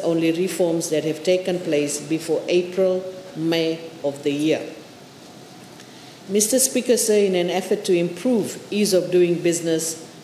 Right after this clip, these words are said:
and business climate in Fiji, as of first January twenty twenty, Ministry of Industry, Trade and Tourism and local government rolled out new processes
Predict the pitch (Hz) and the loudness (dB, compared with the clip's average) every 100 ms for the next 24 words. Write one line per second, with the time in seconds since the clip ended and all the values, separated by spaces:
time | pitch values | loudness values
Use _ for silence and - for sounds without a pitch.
0 | - 160 156 185 180 170 - 165 165 160 | -6 -4 2 2 2 -2 -2 -2 0 -2
1 | 151 151 - 226 202 139 143 - - - | -2 -4 -2 -2 -2 -6 -6 -10 -20 -20
2 | - - - 208 190 185 190 247 233 185 | -20 -14 2 2 4 2 4 4 4 2
3 | 196 196 185 175 175 175 170 170 - 196 | 2 4 4 2 2 0 0 -2 0 0
4 | 196 214 208 214 - - - 185 196 226 | 2 0 0 -2 -12 -16 -12 0 2 2
5 | 233 220 196 185 185 190 190 185 - 185 | 4 2 2 2 2 2 0 -2 2 2
6 | 175 170 190 180 196 196 185 160 156 165 | 2 0 2 4 4 2 0 0 0 2
7 | 196 185 185 151 131 139 139 139 - - | 2 2 0 0 -4 -4 -6 -8 -12 -16
8 | - - - - 156 196 208 185 165 160 | -20 -20 -18 -6 2 4 4 2 0 0
9 | 175 185 240 247 214 202 202 196 185 180 | -2 2 2 2 2 2 2 0 0 0
10 | 175 - | -2 -8